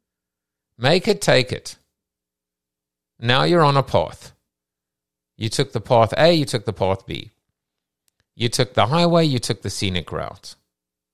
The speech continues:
How many times you're standing, you're standing in line at the T S A or whatever, and there are two lines, and you're like, "Uh, which line, which line, which line?" And you choose the left one, and you're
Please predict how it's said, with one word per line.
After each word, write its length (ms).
How 100
many 180
times 540
you're 140
standing, 580
you're 180
standing 300
in 100
line 300
at 80
the 100
T 240
S 160
A 120
or 60
whatever, 520
and 80
there 80
are 40
two 340
lines, 440
and 120
you're 100
like, 140
"Uh, 460
which 260
line, 260
which 220
line, 200
which 180
line?" 380
And 100
you 120
choose 360
the 100
left 340
one, 240
and 80
you're 100